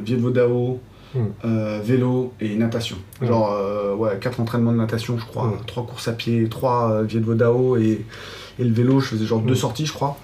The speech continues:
Speaker 2: Ouais.
Speaker 1: Et, euh, ouais, là, j'accumulais du, du gros boulot. Et
Speaker 2: Ouais.
Speaker 1: je crois qu'on passe tous par là. Et à un moment, euh...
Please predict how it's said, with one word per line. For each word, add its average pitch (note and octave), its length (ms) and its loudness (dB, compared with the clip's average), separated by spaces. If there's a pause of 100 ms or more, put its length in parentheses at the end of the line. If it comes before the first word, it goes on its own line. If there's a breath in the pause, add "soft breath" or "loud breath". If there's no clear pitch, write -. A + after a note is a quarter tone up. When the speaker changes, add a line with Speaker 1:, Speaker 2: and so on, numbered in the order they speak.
(160 loud breath)
Speaker 2:
Ouais. A#2+ 60 0 (280)
Speaker 1:
Et, G#2+ 80 2
euh, G#2+ 40 0
ouais, A#2 200 4
là, G#2+ 100 0
j'accumulais A#2+ 480 0
du, G#2 300 -2
du A#2+ 140 0
gros C3 180 4
boulot. C#3 480 4
Et B2+ 60 4
Speaker 2:
Ouais. A#2 60 6
Speaker 1:
je A2+ 60 2
crois D#3+ 140 4
qu'on C#3+ 160 2
passe A#2 240 0
tous F3+ 160 0
par C#3+ 180 2
là. F3 240 0 (140)
Et A#2 100 2
à A2+ 40 4
un - 20 4
moment, A#2+ 500 2
euh... F#2+ 1120 -4